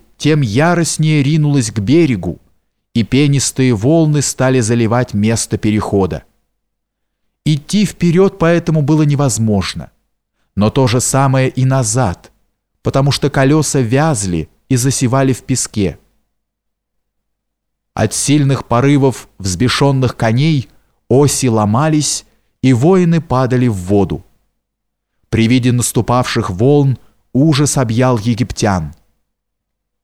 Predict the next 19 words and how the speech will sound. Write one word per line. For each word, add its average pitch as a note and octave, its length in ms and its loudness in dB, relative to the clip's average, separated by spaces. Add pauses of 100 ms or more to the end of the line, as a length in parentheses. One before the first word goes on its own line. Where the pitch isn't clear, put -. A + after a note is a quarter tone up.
(140)
Но A2+ 200 0
спасение F3 680 0
было C3+ 300 2
уже A2+ 320 0
невозможно. G2+ 840 -2 (1080)
Юго-западный C#3 880 2
ветер C#3 540 0 (300)
с E2 160 -6
дикою C#3 440 2
силою D3+ 680 0 (100)
дул C3+ 360 0
из C#3 240 0
ущелий C#3 520 0
соседних A2+ 680 -2
гор C#3+ 400 0 (640)
и A2+ 60 0
яростно E3 600 0
гнал C3+ 340 0
воду, G#2 500 0